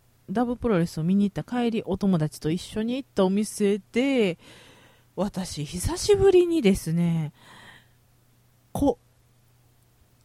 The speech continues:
これは食べたことない食べ物っていうのに出会って、非常に興奮したことを皆さんにお伝えしたいと思います。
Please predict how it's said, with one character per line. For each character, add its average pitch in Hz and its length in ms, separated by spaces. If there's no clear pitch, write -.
こ - 180
れ 320 100
は 320 200
食 262 140
べ 320 120
た 302 120
こ 247 140
と 196 240
な 180 220
い 233 220
食 220 140
べ 254 120
物 220 380
っ - 20
て - 180
い 190 100
う 202 60
の 190 140
に 165 160
出 185 160
会 175 60
っ 165 40
て、 - 200
非 262 180
常 349 220
に 220 120
興 294 320
奮 254 260
し - 120
た 175 200
こ - 160
と 156 200
を 151 60
皆 165 240
さ 175 160
ん 156 60
に 143 80
お 151 80
伝 175 300
え 170 40
し - 100
た 185 100
い 160 80
と 143 100
思 143 140
い 143 60
ま 139 200
す。 165 240